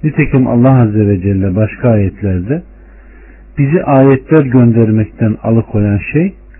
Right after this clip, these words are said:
ancak öncekilerin onları yalanlamış olmalarıdır. Semud'a da gözleri göre göre bir dişi deve vermiştik.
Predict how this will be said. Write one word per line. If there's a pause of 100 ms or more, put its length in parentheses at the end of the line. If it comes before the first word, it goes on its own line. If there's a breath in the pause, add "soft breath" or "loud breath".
ancak (100)
öncekilerin
onları
yalanlamış
olmalarıdır. (760 loud breath)
Semud'a
da (520 soft breath)
gözleri
göre
göre
bir
dişi
deve
vermiştik.